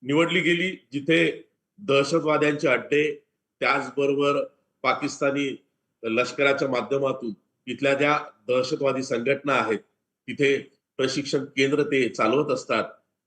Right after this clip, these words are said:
अशी ठिकाणं, अशी म्हणून हे नऊ ठिकाणं टार्गेट्स केली गेली. आणि सशस्त्र दलाच्या या कंबाईन्ड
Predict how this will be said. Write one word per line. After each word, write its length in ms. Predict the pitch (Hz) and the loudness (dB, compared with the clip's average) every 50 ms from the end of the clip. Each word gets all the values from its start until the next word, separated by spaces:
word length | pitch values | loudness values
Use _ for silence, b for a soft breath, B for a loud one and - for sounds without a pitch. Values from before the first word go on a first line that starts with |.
| - | -6
अशी 260 | 110 113 113 - 175 170 | -4 -2 0 0 0 0
ठिकाणं, 500 | - 143 - 135 127 120 117 117 104 90 - _ _ _ _ _ - | -2 -2 0 2 4 4 4 2 2 0 -2 _ _ _ _ _ -4
अशी 240 | 113 120 - 165 156 | -4 -2 0 0 0
म्हणून 360 | 143 139 143 147 147 - - - _ _ _ _ _ _ _ - | 2 2 2 2 0 -2 -6 -10 _ _ _ _ _ _ _ 0
हे 80 | 135 135 | 0 2
नऊ 320 | 131 120 123 135 156 160 | 2 2 2 2 4 2
ठिकाणं 440 | 160 - - 123 135 135 131 123 107 95 - - _ _ _ - | 0 -2 -4 -2 0 0 2 2 0 0 -2 -10 _ _ _ 0
टार्गेट्स 520 | 123 123 120 120 131 139 139 - - - | 2 2 2 4 2 2 0 -2 -8 -8
केली 260 | - 131 123 123 135 | -2 -2 0 0 0
गेली. 360 | 127 131 135 131 135 139 143 - _ _ _ _ _ _ - | 0 0 0 -2 -2 -4 -6 -10 _ _ _ _ _ _ -2
आणि 320 | 120 135 156 170 170 160 | -2 0 2 2 0 0
सशस्त्र 500 | - - 156 143 165 170 165 - 170 165 | -2 -4 -4 -2 -2 -4 -2 -2 -2 0
दलाच्या 500 | 143 143 147 147 147 - - 147 143 139 | 2 2 2 2 2 2 2 2 2 2
या 180 | 139 139 135 127 | 2 2 2 0
कंबाईन्ड 640 | - - 127 123 127 - 147 151 165 170 170 101 | 0 -2 -4 -4 -2 0 2 2 2 2 0 -2